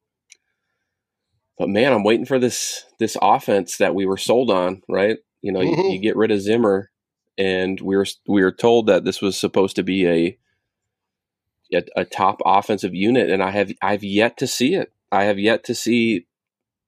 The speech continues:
Speaker 1: anything that resembles that. I mean, even, even week one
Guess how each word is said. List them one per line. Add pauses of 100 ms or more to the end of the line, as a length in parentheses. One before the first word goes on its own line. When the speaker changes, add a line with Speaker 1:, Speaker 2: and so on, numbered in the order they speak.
Speaker 1:
anything
that
resembles
that.
I
mean,
even, (300)
even
week
one